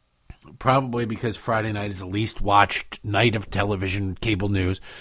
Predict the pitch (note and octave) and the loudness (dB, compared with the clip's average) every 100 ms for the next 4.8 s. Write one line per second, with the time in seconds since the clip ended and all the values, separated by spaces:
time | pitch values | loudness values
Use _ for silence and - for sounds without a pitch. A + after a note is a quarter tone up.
0 | - - - B2+ B2 G#2 G#2 - - - | -18 -4 2 4 4 0 -2 -8 -20 -20
1 | - - G3+ A3 G#3 G3+ F#3 F3 D3 D#3+ | 2 8 10 12 10 8 10 10 10 10
2 | D#3+ D#3 D3 C#3+ - D3+ C3 A#2+ - F3+ | 10 8 6 4 4 4 4 4 6 8
3 | D#3 C#3+ G2 D2+ - - - _ _ _ | 8 4 2 0 -10 -16 -18 _ _ _
4 | _ _ B2 A#2+ A#2 A#2 A2 | _ _ -2 0 2 2 0